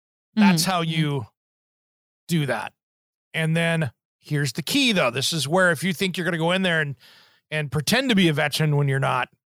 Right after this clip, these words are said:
Speaker 1: this is where the problem is. Lowe's partners with a trusted third-party verification service that checks and verifies the information you provide against private and secure data sources.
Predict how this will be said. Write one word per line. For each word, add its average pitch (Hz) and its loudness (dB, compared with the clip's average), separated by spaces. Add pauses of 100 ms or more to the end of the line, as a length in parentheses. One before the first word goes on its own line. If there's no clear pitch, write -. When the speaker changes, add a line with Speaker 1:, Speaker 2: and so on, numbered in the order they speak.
(360)
Speaker 1:
this 180 0
is 175 -4
where 165 2
the 147 2
problem 165 2
is. 117 -4 (500)
Lowe's 208 4
partners 269 2
with 165 0
a 156 0
trusted 220 -2
third-party 208 0
verification 175 -2
service 139 -2 (420)
that 175 -2
checks - 0
and 226 0
verifies 202 4
the 180 2
information 180 -2
you 160 -2
provide 160 0
against 147 -4
private 175 0
and 147 -4
secure 143 -4
data 139 -2
sources. - -8